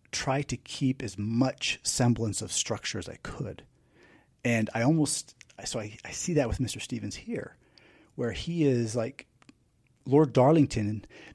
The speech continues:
being a good butler to Lord, like, Lord Darlington is Mister Stevens' ticket. You know, he wants to be a great butler. That's his meaning. And so Lord Darlington cannot fail him.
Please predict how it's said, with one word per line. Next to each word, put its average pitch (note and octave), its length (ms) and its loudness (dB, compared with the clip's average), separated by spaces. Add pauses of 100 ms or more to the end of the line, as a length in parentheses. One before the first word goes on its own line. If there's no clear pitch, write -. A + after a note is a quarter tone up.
(160)
being F3 240 8
a C#3+ 60 10
good A#2+ 320 4
butler C3 540 4
to - 120 -4
Lord, A#2 220 -2
like, C3+ 360 2
Lord F3+ 200 6
Darlington C#3+ 520 8
is G2 300 -2
Mister B2 240 0
Stevens' - 540 -2 (120)
ticket. - 360 0 (840)
You A2 100 -2
know, C3 160 -6 (360)
he - 240 0
wants F3+ 220 2
to C#3+ 80 2
be B2 140 6
a A2+ 60 2
great A2+ 280 0
butler. G#2+ 280 -2
That's A2+ 300 -4
his A2+ 160 0
meaning. A2+ 500 4 (800)
And B2 140 0
so C3+ 120 4
Lord C3+ 240 6
Darlington C3+ 560 6 (120)
cannot - 380 2
fail C#3 400 2
him. - 300 -8